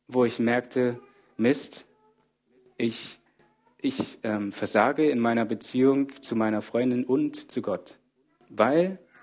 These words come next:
ich anfange, anders und falsch zu priorisieren. Gott ist erstens nicht mehr an erster Stelle bei mir.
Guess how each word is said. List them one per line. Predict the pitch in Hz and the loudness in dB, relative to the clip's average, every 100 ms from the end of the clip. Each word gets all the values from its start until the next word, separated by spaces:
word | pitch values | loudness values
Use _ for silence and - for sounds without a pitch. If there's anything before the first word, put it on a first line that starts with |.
| - _ _ - | -20 _ _ -10
ich | 113 - | -6 0
anfange, | 143 147 156 151 151 160 - _ _ _ _ _ - | 0 2 2 4 4 0 -6 _ _ _ _ _ -2
anders | 127 156 156 - - | 2 4 4 2 -6
und | 120 117 - - | -4 -4 -4 -2
falsch | 135 143 - | 2 2 2
zu | - 135 | -6 -6
priorisieren. | - 131 131 123 107 92 90 - _ _ _ _ _ _ - | 0 2 2 0 -4 -8 -10 -18 _ _ _ _ _ _ 4
Gott | 143 - | 4 4
ist | - 127 - | -2 -2 2
erstens | 143 143 143 131 | 2 2 -2 0
nicht | 147 165 | 2 2
mehr | 165 143 | 2 2
an | 123 | 2
erster | 123 - 123 | -2 -2 -4
Stelle | - 131 151 | 0 2 2
bei | 143 147 | 2 2
mir. | 151 196 | 2 0